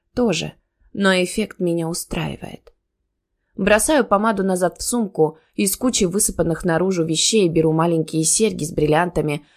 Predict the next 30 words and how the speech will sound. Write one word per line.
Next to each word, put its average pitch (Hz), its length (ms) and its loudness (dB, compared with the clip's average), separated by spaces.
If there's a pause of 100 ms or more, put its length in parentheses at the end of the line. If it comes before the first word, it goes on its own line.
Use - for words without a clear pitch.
(100)
которые 233 380 2
не 220 100 2
очень 240 340 0
люблю 170 360 2
из-за 175 160 2
дурацкой 165 440 0
застежки, 165 680 -2 (320)
но 202 180 4
это 180 240 2
подарок, 180 600 -2 (220)
и 208 120 2
я 185 160 6
решаю 160 420 2
потерпеть - 680 -6
один 139 280 -6
вечер. - 380 -14 (920)
"Мы 247 160 6
так 247 220 2
и 254 60 0
не 254 140 4
обсудили 247 500 0
твой 180 220 0
день 180 180 2
рождения", 185 720 0 (260)
продолжает 151 640 0
мама. 151 300 -10 (720)
"Еще 240 380 0
неделя 214 400 -2
впереди, 156 520 -6
успеем". 160 580 -2